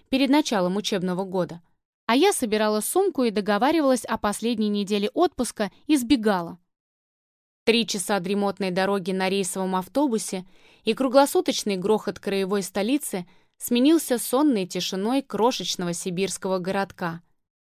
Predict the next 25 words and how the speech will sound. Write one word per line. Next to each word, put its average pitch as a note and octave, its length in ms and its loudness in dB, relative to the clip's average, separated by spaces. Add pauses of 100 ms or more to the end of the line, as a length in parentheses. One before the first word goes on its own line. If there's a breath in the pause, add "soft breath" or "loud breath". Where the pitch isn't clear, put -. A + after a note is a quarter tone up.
(120)
Здесь G3+ 340 2
все E4 260 0
друг C4 220 -2
друга B3 340 2
знали, F#3+ 480 -4 (260)
никто B3+ 560 4
никуда A3 720 2
не C#4 160 6
торопился, G3+ 800 -4 (340)
транспорт A#3+ 560 2
не F#3 140 -2
шумел G3+ 480 -2
на G3+ 180 -2
каждом F#3 460 -4
углу. E3 420 -6 (1000)
И A3 120 0
по-настоящему B3+ 1120 0 (320 soft breath)
терпко D#4+ 500 0
и G#3 240 -6
горько G3+ 600 -2 (420)
пахло A#3 480 2
осенью. E3+ 540 -8 (840)
Старинные A3 640 2
двухэтажные G#3 720 -2
дома-усадебки G#3 1080 -2